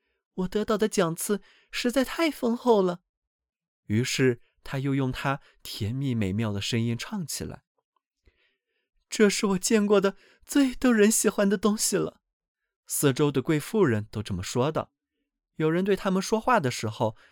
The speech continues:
他们用嘴含些水，弄得咕咕直响，这样他们以为自己也成了夜莺。在宫里当差的男孩和在寝宫里当侍女的女孩说他们都满意。这很不容易，因为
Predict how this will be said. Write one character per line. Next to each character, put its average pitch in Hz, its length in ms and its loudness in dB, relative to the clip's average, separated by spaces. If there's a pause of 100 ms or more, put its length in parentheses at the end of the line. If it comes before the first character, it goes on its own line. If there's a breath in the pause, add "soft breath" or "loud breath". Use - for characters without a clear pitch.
(140 soft breath)
他 123 140 -4
们 117 160 -2
用 120 220 0
嘴 92 240 -4
含 107 320 -6
些 117 200 -4
水， - 300 -6 (360)
弄 117 140 -4
得 110 120 -4
咕 127 180 0
咕 131 160 0
直 123 180 -2
响， - 280 -2 (480)
这 196 180 8
样 185 220 6 (200 soft breath)
他 185 160 -2
们 185 160 0
以 123 100 2
为 104 180 2
自 226 180 0
己 113 160 0
也 92 100 -2
成 110 160 -4
了 107 120 2
夜 101 180 -2
莺。 104 240 -2 (960)
在 214 140 2
宫 226 200 6
里 160 100 2
当 196 180 -2
差 214 220 -2
的 196 100 -2
男 113 220 0
孩 107 320 -4 (160 soft breath)
和 - 160 -4
在 123 140 0
寝 98 240 -4
宫 120 180 -4
里 107 80 -4
当 117 160 -6
侍 131 240 0
女 101 160 0
的 113 140 -2
女 101 160 -2
孩 98 320 -8 (280)
说 - 200 0
他 - 120 -2
们 143 140 -2
都 196 160 0
满 220 220 -2
意。 - 240 -10 (600)
这 - 140 2
很 101 240 -2
不 147 100 0
容 120 220 2
易， 95 220 -4 (420)
因 226 200 2
为 220 220 4